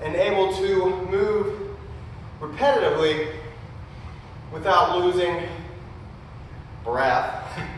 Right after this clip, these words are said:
<laughs> or stabilization. So that's a great exercise to move into if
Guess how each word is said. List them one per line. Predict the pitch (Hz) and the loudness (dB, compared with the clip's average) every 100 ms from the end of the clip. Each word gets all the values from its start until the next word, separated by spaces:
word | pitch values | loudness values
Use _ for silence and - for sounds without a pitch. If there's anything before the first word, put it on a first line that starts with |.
| - - | -10 -12
<laughs> | - - - - | -12 -14 -12 -2
or | 180 196 190 196 - | 4 8 8 4 -2
stabilization. | - 196 196 - - 147 - - - - - - - - - - - | 0 2 4 4 6 6 4 0 -4 -6 -12 -12 -12 -14 -14 -14 -8
So | 151 | -2
that's | 175 - - | 6 6 6
a | |
great | 226 226 | 6 6
exercise | 233 233 220 233 226 226 220 | 6 4 0 2 2 2 0
to | 190 | 0
move | 190 202 | 2 2
into | 208 202 - 202 190 196 - - - - | 2 0 -2 2 2 2 -2 -8 -12 -10
if | 185 | -8